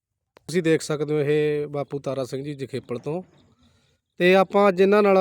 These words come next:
ਇਹਨਾਂ ਦੀ ਜ਼ਿੰਦਗੀ ਬਾਰੇ ਗੱਲਾਂ ਕੀਤੀਆਂ ਨੇ। ਤੁਸੀਂ ਦੇਖ ਸਕਦੇ ਹੋ, ਇਹਨਾਂ ਦਾ ਕੱਦ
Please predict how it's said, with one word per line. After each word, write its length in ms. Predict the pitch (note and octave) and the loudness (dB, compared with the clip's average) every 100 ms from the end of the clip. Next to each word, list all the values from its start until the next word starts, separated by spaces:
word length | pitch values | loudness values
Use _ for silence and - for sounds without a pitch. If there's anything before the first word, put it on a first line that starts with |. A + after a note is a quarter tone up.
| F#3+ F#3 E3 _ _ | 4 2 -2 _ _
ਇਹਨਾਂ 180 | F3 F3 | -2 0
ਦੀ 100 | F3+ | 2
ਜ਼ਿੰਦਗੀ 400 | E3 D#3 D3+ D#3 | 0 0 0 0
ਬਾਰੇ 240 | D3+ D3+ D3+ D3 E3+ | 2 2 0 -2 -8
ਗੱਲਾਂ 200 | C#3+ D3 | -4 -4
ਕੀਤੀਆਂ 360 | C#3 B2+ D#3 D#3 | -6 -8 -4 -4
ਨੇ। 120 | D3+ | -4
ਤੁਸੀਂ 320 | C#3 D#3+ D3+ | -6 -8 -6
ਦੇਖ 200 | C3+ C3+ | -4 -6
ਸਕਦੇ 320 | - C#3+ C#3 | -6 -8 -6
ਹੋ, 100 | D3 | -6
ਇਹਨਾਂ 200 | D3 D#3 | -6 -6
ਦਾ 100 | E3 | -6
ਕੱਦ 280 | D#3+ C#3 C3 | -6 -8 -6